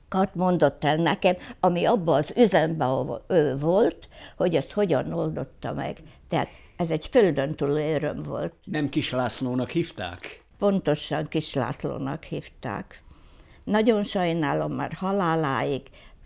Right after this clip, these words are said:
Speaker 1: minden évben jött, és mindig hozta, és megtudtam, hogy üzembe a, a fizika, hogy még azt is megtudtam, hogy hogyan, már később nem tudtam aztán megvalósítani,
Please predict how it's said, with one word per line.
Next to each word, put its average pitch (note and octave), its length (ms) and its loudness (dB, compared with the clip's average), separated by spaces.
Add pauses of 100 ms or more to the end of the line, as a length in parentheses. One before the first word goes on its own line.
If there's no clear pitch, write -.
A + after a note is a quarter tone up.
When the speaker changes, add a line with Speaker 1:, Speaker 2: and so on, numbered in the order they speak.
Speaker 1:
minden F#3+ 540 2
évben B2 540 -2 (140)
jött, F#3+ 460 0
és B2 280 -4
mindig F3+ 460 -2
hozta, E3 460 -4 (260)
és - 200 -6
megtudtam, F3 580 -2
hogy C#3+ 380 -4
üzembe E3+ 560 0
a, - 320 -10 (220)
a C#3+ 100 -4
fizika, G#3 560 2
hogy - 260 0 (160)
még F3+ 240 2
azt - 180 0
is G3 140 0
megtudtam, F#3 800 -2
hogy F3 240 2 (260)
hogyan, F3 500 4 (1300)
már C3+ 380 -6
később E3+ 680 -2 (420)
nem E3+ 260 -2
tudtam D3 380 -4
aztán C3 320 -4
megvalósítani, D3+ 1000 -2